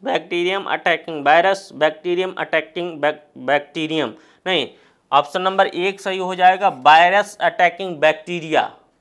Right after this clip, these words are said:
जब वायरस जो है बैक्टीरिया के ऊपर अटैक करता है,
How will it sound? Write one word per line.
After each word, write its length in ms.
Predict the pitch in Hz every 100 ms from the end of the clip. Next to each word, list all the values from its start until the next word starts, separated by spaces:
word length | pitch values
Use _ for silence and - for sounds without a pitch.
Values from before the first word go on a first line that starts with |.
| _
जब 300 | 147 180 135
वायरस 500 | 135 135 156 208 208
जो 120 | 185 156
है 380 | 170 214 202
बैक्टीरिया 680 | 147 156 156 - 165 165 196
के 120 | 196
ऊपर 260 | 196 196 208
अटैक 500 | - 143 170 165 -
करता 340 | 123 117 - 120
है, 220 | 180